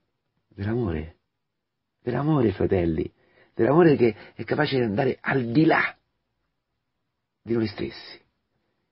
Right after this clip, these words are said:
L'amore che si coniuga nelle piccole cose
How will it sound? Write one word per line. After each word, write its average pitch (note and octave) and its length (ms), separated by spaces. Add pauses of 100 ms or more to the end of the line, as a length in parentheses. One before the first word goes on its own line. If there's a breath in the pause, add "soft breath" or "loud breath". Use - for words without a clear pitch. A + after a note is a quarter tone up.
(720)
L'amore C#3+ 440 (520)
che B2 160
si - 200
coniuga F#2 760 (1080)
nelle F#2 240
piccole - 560 (320)
cose A2+ 420